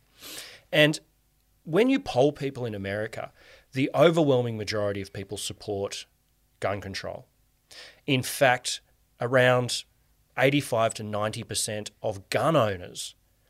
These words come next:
support gun control. They're in favour of universal background checks.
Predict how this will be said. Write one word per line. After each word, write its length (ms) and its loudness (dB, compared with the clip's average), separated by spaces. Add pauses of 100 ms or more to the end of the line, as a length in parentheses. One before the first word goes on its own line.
(140)
support 460 -6
gun 180 -10
control. 480 -12
They're 140 -8
in 80 -8
favour 340 4
of 120 -8
universal 520 -4
background 520 -6
checks. 420 -12